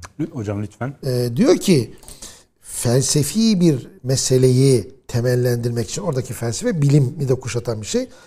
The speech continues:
Speaker 2: temellendirmek için, e, bir filozofun, e, e, nakli delil kullanması, ona dayanması doğru değildir diyor.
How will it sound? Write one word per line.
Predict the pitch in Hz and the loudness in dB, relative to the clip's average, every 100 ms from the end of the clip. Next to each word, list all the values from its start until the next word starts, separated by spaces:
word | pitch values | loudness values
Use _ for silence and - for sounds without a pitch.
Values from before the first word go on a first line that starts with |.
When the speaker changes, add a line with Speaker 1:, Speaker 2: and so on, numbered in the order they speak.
| _ | _
Speaker 2:
temellendirmek | - 143 143 139 131 131 123 - | -2 0 2 0 -2 -4 -4 -6
için, | - 240 - _ _ _ _ 139 | -4 -4 -8 _ _ _ _ -10
e, | 127 127 123 | -8 -8 -2
bir | 156 151 | 2 2
filozofun, | - 143 127 117 - 226 254 - _ _ - | 0 0 2 0 -2 -2 -2 -14 _ _ -10
e, | 143 135 127 | -6 -6 -6
e, | 131 127 123 120 120 120 123 120 113 _ - | -8 -8 -8 -8 -8 -8 -6 -8 -8 _ -10
nakli | 110 139 - 180 151 | -4 -4 -2 -2 0
delil | 135 123 | 0 -2
kullanması, | - 131 117 110 110 - 226 220 | -4 -6 -6 -6 -10 -8 -10 -8
ona | 147 147 | -6 -4
dayanması | 117 110 98 104 156 | -4 -8 -8 -10 -6
doğru | 117 113 | -6 -4
değildir | 135 240 233 139 | -4 -4 -8 -14
diyor. | 104 | -18